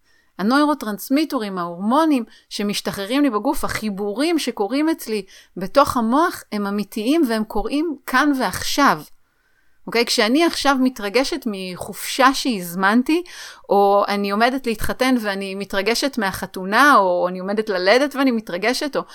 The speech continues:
אני מתרגשת מאיזשהו אירוע, אז האירוע עוד לא קרה,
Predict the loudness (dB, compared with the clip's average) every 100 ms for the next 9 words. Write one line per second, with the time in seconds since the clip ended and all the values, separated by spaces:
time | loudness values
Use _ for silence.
0 | -20 -12 -8 -4 -2 2 2 0 0 0
1 | 0 -4 -4 -4 -6 -6 -6 0 4 4
2 | 4 -6 _ _ _ _ -4 0 2 2
3 | 0 2 0 0 0 0 -2 -2